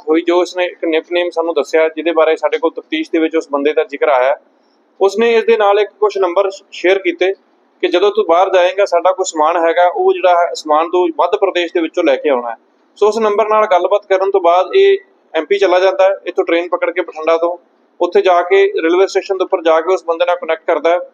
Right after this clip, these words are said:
ਤੇ ਉਹ ਬੰਦਾ ਜਿਹੜਾ ਹੈਗਾ ਇਹਨੂੰ ਵੈਪਨ ਜਿਹੜੇ ਹੈਗੇ ਸਪਲਾਈ ਕਰਕੇ ਉੱਥੋਂ ਚਲਾ ਜਾਂਦਾ ਹੈ।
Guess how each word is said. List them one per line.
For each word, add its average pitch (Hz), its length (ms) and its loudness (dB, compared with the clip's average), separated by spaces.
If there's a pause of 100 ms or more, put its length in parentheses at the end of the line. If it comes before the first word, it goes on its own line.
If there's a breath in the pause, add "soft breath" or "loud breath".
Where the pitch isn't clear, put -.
(320)
ਤੇ 190 80 2
ਉਹ 208 120 4
ਬੰਦਾ 208 200 2
ਜਿਹੜਾ 202 200 2
ਹੈਗਾ 175 320 2
ਇਹਨੂੰ 196 400 0 (360)
ਵੈਪਨ 165 280 2
ਜਿਹੜੇ 190 180 4
ਹੈਗੇ 180 240 0
ਸਪਲਾਈ 165 300 0
ਕਰਕੇ 170 320 -2
ਉੱਥੋਂ 196 240 0
ਚਲਾ 147 200 2
ਜਾਂਦਾ 123 260 0
ਹੈ। 107 40 -6